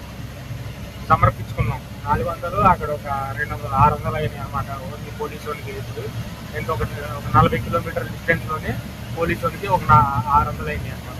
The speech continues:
మనకి ఆరు వందలు అంటే పద్దెనిమిది, పద్దెనిమిది వందలు, పద్దెనిమిది వందలు, రెండు వేలు,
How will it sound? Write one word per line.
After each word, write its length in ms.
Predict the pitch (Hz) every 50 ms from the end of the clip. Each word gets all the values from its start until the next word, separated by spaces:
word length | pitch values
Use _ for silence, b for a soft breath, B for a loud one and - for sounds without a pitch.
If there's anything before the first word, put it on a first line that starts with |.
| -
మనకి 520 | - - - - - - - - - - -
ఆరు 140 | 135 143 147
వందలు 220 | 151 - 156 160
అంటే 480 | 156 - - - 208 196 185 170 156 - - - - - - - - - - - - - - - - - - - - - - - - - - - - - - - - - - -
పద్దెనిమిది, 460 | 156 - 160 156 - - - - -
పద్దెనిమిది 320 | 160 156 160 165 160 156 160
వందలు, 300 | 165 185 180 170 - -
పద్దెనిమిది 340 | 160 156 165 165 165 165 165
వందలు, 180 | 185 202 185 160
రెండు 180 | 175 175 170
వేలు, 220 | 175 185 185 180